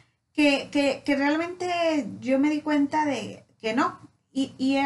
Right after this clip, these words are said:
y fíjense que sí era como una pregunta recurrente en aquel momento de mi vida, porque me acuerdo que algunos, eh, compañeros,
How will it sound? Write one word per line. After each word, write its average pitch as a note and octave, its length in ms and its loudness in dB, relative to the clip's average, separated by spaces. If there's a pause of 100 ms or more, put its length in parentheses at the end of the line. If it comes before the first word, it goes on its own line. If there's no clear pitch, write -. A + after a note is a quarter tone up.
(140)
y C#4 240 0
fíjense F#4+ 380 -6
que C4 120 -4
sí - 360 -4
era D4+ 200 0
como C4+ 180 -8
una C#4+ 160 -2
pregunta A3 480 -8
recurrente G3 600 -4
en G3+ 100 -6
aquel F3+ 260 -12
momento F#3+ 360 -4
de F3 80 -12
mi D#3+ 120 -12
vida, G3+ 260 -6 (460)
porque B3 300 -2
me A#3+ 80 -4
acuerdo B3+ 300 -4
que C4 120 -2
algunos, A3 640 -6
eh, G3 760 -4
compañeros, A#3 760 -2